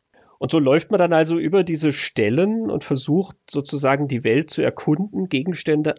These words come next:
aufzusammeln und einzusetzen, um damit dann irgendwie weiterzukommen.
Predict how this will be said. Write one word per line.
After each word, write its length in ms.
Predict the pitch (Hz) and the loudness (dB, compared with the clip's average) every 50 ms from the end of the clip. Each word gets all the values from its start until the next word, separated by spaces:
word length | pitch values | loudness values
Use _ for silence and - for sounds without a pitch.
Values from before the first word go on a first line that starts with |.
| _ - | _ -6
aufzusammeln 1040 | - 131 143 139 - - - - 170 151 - 156 156 170 170 170 170 165 160 165 - | -2 -2 -2 -2 -4 -14 -10 -10 -8 -2 -2 0 0 0 0 2 2 2 0 -2 -4
und 220 | - - - - - _ | -6 -8 -8 -8 -12 _
einzusetzen, 1080 | - 117 139 175 214 214 - - 143 117 - 113 110 - - - - 165 180 190 190 | -2 0 0 0 0 -2 -2 -4 -2 0 0 0 0 0 -4 -6 -4 -4 -4 -4 -4
um 160 | - 156 131 139 | -4 -6 -4 -2
damit 340 | 139 123 135 156 156 151 - | -2 0 2 0 0 0 0
dann 340 | 143 143 147 147 143 143 _ _ - | 0 2 2 0 -2 -4 _ _ -2
irgendwie 480 | 139 147 151 156 147 - 151 143 139 | -2 0 0 0 0 0 -2 -2 0
weiterzukommen. 1040 | - - 127 131 - - 113 - - 117 104 - - 98 95 98 95 90 87 92 - | 0 0 0 0 0 -2 -6 -4 -8 -10 -10 -8 -10 -10 -8 -8 -8 -8 -10 -12 -16